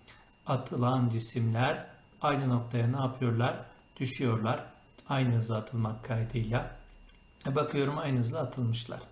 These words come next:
Birbirini doksan dereceye tamamlanan açılarla atılmışlar. O zaman bu menzillerin değerleri birbirine ne oldu?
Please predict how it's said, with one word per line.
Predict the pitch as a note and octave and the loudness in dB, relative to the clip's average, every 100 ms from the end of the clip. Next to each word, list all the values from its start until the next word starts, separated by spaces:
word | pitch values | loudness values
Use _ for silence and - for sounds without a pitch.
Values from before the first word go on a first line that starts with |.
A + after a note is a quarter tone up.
| - - - - | -20 -20 -20 -8
Birbirini | D3 C3+ C#3 C3 | -4 -2 -2 -2
doksan | C3 - C3+ | -2 -2 0
dereceye | B2+ A#2+ B2+ A#2+ | 0 2 0 0
tamamlanan | B2+ B2 B2 B2 B2 | 2 2 2 2 0
açılarla | - A#2+ - C3+ C3+ A#2+ | 0 -4 -2 0 2 2
atılmışlar. | A2+ - A#2 - - B2+ - - - - - | 0 -2 -4 -2 -4 -6 -8 -20 -20 -14 -8
O | |
zaman | C#3 C#3 C3 | -2 0 0
bu | |
menzillerin | C#3+ B2+ B2 A#2+ A#2 A2+ A#2 | 0 2 2 2 2 2 2
değerleri | A2+ A2+ A2 A2+ A2+ | 2 0 0 -2 0
birbirine | B2 A#2 A#2 A#2 A#2+ | 0 2 2 4 4
ne | B2+ | 4
oldu? | A2 G#2+ B2 F3 | 0 0 -2 -2